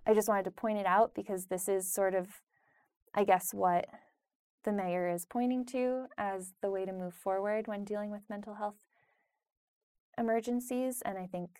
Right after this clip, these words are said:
it's something to look at and follow and try to hold him accountable, at least until he's,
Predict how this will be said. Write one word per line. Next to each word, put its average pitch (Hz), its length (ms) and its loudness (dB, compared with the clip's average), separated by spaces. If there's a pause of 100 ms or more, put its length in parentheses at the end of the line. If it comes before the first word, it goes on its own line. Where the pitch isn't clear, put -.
(560)
it's 196 160 -6
something 180 360 -4 (120)
to 180 420 -2 (720)
look 202 180 -2
at 208 220 0
and 202 100 -6
follow 185 580 -2
and 175 320 -8 (540)
try 208 180 -2
to 196 80 -4
hold 185 180 -4
him 180 140 -10
accountable, 185 500 -8
at - 100 -10
least 185 240 -12
until 185 320 -14
he's, 202 340 -14